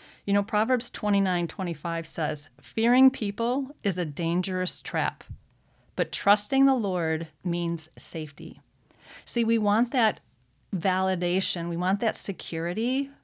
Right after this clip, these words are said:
but truly our security is only through trusting the Lord and following him. Fear of man is a snare.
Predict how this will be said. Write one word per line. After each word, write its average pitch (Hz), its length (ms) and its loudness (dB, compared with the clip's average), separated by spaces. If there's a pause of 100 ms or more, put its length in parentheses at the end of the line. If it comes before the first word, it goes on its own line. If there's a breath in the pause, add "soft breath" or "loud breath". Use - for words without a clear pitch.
but 196 200 0
truly 233 500 -2
our 196 200 0
security 226 920 -4
is 175 200 -4 (100)
only 190 380 -2
through 170 540 -6 (340 loud breath)
trusting 190 720 -4 (380 soft breath)
the 180 120 -4
Lord 147 440 -6 (220)
and 190 160 2
following 175 560 -2
him. 151 380 -6 (540 loud breath)
Fear 247 320 -2
of 233 80 -4
man 202 360 0
is 175 140 -6
a 165 40 -8
snare. 143 480 -4